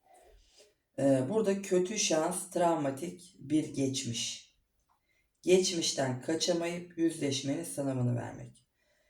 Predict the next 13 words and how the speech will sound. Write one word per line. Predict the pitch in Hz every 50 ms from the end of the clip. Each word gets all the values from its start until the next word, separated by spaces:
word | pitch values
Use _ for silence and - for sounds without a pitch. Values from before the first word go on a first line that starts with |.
| _ _ _ -
Şimdi | - 165 175 175
bu | 214 226
yüzleşme | 214 202 190 190 180 180 180 180 - - 202 208 226 220 180
neyle | 175 180 180 175 160 147
alakalı | 139 139 135 127 123 123 - - - - 190 196 196 - -
canlarım? | - 135 131 127 123 120 113 117 - 180 180 - - - - _ _ _ _ _ _ _ _ _ _ _ _ _ _ _ _ _ _ _ _ _ _ _ _ - - - - - - - - - - -
Yol, | 151 160 196 208 220 214 202 202
yolculuklar | 196 190 185 185 185 185 180 180 180 175 - - 190 190 190 -
olabilir. | 151 156 156 156 143 147 139 139 135 - - - - - _ _
Şehir | - - - 170 170 180 185 180 180
dışı, | 165 151 - - 170
yurt | 165 165 160 - -
dışı. | 151 139 - - 135 123 120 120 - -